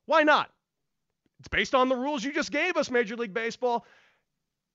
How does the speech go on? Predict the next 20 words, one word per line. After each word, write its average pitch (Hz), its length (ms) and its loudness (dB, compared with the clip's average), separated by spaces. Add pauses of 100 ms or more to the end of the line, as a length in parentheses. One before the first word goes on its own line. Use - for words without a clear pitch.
This 370 160 -4
is 392 80 -4
a 311 100 6
long 240 380 4
way 233 120 6
of 214 100 2
me 208 180 -2
saying 180 380 -2 (120)
that 185 140 -6
these 208 180 -6
rules 262 300 -6
are 240 80 -4
stupid. - 640 -6 (160)
And 214 160 -4
everyone 269 420 4
that's 220 260 2
actually 214 500 0
implementing 214 680 -2
these 214 180 -8
rules, 220 280 -4